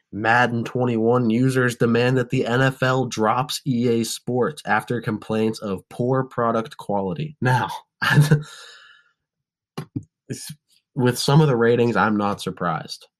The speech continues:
I mean, if you go back and listen, um, if you scroll back through the archives of, uh, of episodes that we have up on, uh, wherever you listen to our podcast, Spotify, Apple Podcasts, or wherever,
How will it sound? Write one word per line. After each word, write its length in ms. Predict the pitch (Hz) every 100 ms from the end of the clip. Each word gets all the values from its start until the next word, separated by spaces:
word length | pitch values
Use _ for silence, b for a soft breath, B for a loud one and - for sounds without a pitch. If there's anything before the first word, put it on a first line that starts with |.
| -
I 160 | 98
mean, 240 | 101 101 98
if 140 | 98
you 100 | 110
go 180 | 113 113
back 300 | 104 101 104
and 140 | 98
listen, 360 | 98 95 101 95
um, 280 | 92 101 -
if 160 | 98 104
you 80 |
scroll 300 | 98 - 107
back 260 | 98 95 95
through 120 | 104
the 100 | 98
archives 720 | 92 98 95 95 92 95 95
of, 200 | 101 92
uh, 380 | 92 90 90 90 - -
of 240 | 92 95
episodes 460 | 95 98 98 95 92
that 80 | 87
we 100 | 92
have 240 | 95 90
up 220 | 95 90
on, 360 | 95 90 90 90 -
uh, 140 | 107
wherever 420 | 92 104 101 101 101
you 120 | 98
listen 240 | 101 -
to 60 | 107
our 140 | 95
podcast, 520 | - 107 110 104 95 -
Spotify, 460 | 104 98 98 101
Apple 160 | 95 95
Podcasts, 640 | - 104 104 101 98 -
or 60 | 107
wherever, 440 | 104 120 117 104